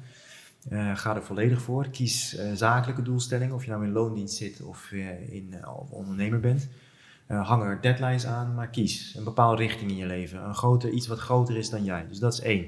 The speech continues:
Ja? Dus, en zet die dingen op papier voor jezelf. Twee, regel je shit met betrekking tot financiën. Eh, één, hè, de, in het leven draait het om, eh,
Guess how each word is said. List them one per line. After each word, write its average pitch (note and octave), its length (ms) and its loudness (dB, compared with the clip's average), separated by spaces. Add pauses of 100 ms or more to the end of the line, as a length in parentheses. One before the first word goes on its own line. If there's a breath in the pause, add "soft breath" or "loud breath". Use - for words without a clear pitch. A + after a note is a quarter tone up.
(280)
Ja? C#3 280 -6
Dus, G#2 300 -6
en G#2+ 100 -8
zet A2 180 0
die G#2 100 -6
dingen G#2+ 220 -2
op - 80 -12
papier G#2 320 -4
voor F#2 120 -10
jezelf. E2 420 -12 (840 soft breath)
Twee, C3 540 10
regel B2+ 320 4
je A#2 140 0
shit B2 280 0
met A#2 100 0
betrekking A2+ 300 -2
tot G#2+ 140 -6
financiën. G2 560 -2 (340)
Eh, G#2+ 120 -4
één, B2+ 340 4
hè, B2+ 120 4
de, A#2 400 -4
in A#2+ 100 2
het A#2+ 100 4
leven C3 280 8
draait A#2 220 4
het A2 140 -2
om, G#2 240 0
eh, G2+ 240 -2